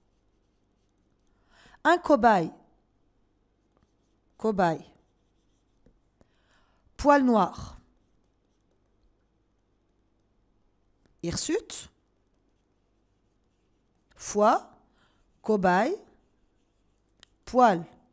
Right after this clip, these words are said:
blanc, lisse. On est d'accord ? Ben, aïe, phénotype.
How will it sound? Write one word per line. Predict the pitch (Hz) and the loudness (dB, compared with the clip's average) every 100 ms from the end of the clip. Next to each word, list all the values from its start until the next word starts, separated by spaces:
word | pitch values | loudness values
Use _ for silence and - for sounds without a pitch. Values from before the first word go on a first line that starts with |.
| _ _ _ _ _ _ _ _ _ - | _ _ _ _ _ _ _ _ _ -16
blanc, | 151 170 202 214 320 - - _ _ _ _ _ _ _ _ _ _ | -8 -4 2 2 0 -6 -20 _ _ _ _ _ _ _ _ _ _
lisse. | 277 277 - - - _ _ _ _ _ _ _ _ _ _ _ _ _ | -2 -2 -4 -8 -12 _ _ _ _ _ _ _ _ _ _ _ _ _
On | 208 | -6
est | 226 | -4
d'accord ? | 240 269 339 - _ _ _ _ _ _ | -2 0 0 -2 _ _ _ _ _ _
Ben, | 151 202 202 - _ _ - - _ | -2 -2 -2 -18 _ _ -20 -20 _
aïe, | 277 285 - | 2 2 -2
phénotype. | - - 427 359 - 185 | -6 0 2 2 0 -8